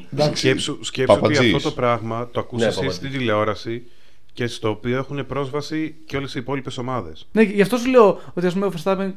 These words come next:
Speaker 4: κάθε φορά,
Speaker 2: Είναι και θέμα τακτικών,
Speaker 4: κάθε φορά
Speaker 2: δηλαδή, μετά από
Speaker 4: ξεκινάει
Speaker 2: κάποιο
Speaker 4: και ο
Speaker 2: σημείο.
Speaker 4: τέτοιος έλεγε, παραπονέθηκε, είχε, είχε ακόμα για τα λάστιχα.
Speaker 2: Ναι,
Speaker 1: Ναι,
Speaker 2: οκ,
Speaker 1: εντάξει,
Speaker 2: απλά
Speaker 1: και μετά έβλεπες το Hamilton fastest lap.
Speaker 4: Ναι.
Speaker 2: Ναι, ναι, ναι,
Speaker 1: Με
Speaker 2: ναι,
Speaker 1: πενήντα
Speaker 2: ναι, ναι.
Speaker 1: γύρους σκληρά.
Speaker 2: Που έγινε μήμα αυτό εν τέλει,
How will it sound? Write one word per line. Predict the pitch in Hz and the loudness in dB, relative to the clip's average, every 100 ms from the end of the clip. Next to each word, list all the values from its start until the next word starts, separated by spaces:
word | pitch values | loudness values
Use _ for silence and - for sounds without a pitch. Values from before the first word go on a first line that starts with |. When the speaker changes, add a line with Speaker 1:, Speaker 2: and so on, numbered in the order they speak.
| - | -4
Speaker 4:
κάθε | 185 | 0
φορά, | 196 196 | 6 6
Speaker 2:
Είναι | 165 | 6
και | 165 | 4
θέμα | 160 165 | 2 0
τακτικών, | 180 - 131 160 | 0 -4 0 2
Speaker 4:
κάθε | 151 180 | 4 4
φορά | 202 | 4
Speaker 2:
δηλαδή, | 208 208 | 2 2
μετά | |
από | 208 | 2
Speaker 4:
ξεκινάει | |
Speaker 2:
κάποιο | 202 | 2
Speaker 4:
και | 196 | 4
ο | |
Speaker 2:
σημείο. | 185 180 | 4 2
Speaker 4:
τέτοιος | 190 196 196 | 0 -4 -4
έλεγε, | 208 208 208 202 - - - - - | -4 0 0 -2 -8 -16 -16 -14 0
παραπονέθηκε, | 175 156 165 170 160 175 | 0 2 2 2 0 0
είχε, | 175 175 | -2 0
είχε | 175 | -2
ακόμα | 160 151 | -2 -4
για | 147 | -4
τα | 143 | -6
λάστιχα. | 139 131 - - - - - - - - | -8 -8 -14 -14 -14 -14 -14 -14 -14 -12
Speaker 2:
Ναι, | 285 277 | -6 -2
Speaker 1:
Ναι, | 135 | 0
Speaker 2:
οκ, | 143 | 0
Speaker 1:
εντάξει, | 117 104 | 2 4
Speaker 2:
απλά | 101 185 | 4 4
Speaker 1:
και | 120 | 2
μετά | 110 110 | 2 6
έβλεπες | 107 104 101 | 6 4 -4
το | - | -4
Hamilton | 104 98 98 92 | -2 -2 -4 -2
fastest | 90 85 - 82 | -2 -2 -4 -8
lap. | 80 - - | -8 -10 -10
Speaker 4:
Ναι. | 180 196 196 | 0 2 2
Speaker 2:
Ναι, | 160 87 - | -2 -6 -12
ναι, | - 165 | -8 -4
ναι, | |
Speaker 1:
Με | 151 143 | -4 0
Speaker 2:
ναι, | 120 | 2
Speaker 1:
πενήντα | 110 110 110 | 6 6 6
Speaker 2:
ναι, | |
ναι. | 107 | 4
Speaker 1:
γύρους | 104 - | 2 0
σκληρά. | 95 87 80 - | -2 0 0 0
Speaker 2:
Που | 147 143 120 | -6 -6 -2
έγινε | 151 170 165 | 2 4 4
μήμα | 143 165 160 | 4 4 2
αυτό | - 107 | 0 -2
εν | 98 | -2
τέλει, | 95 95 90 107 | -2 -4 -4 -8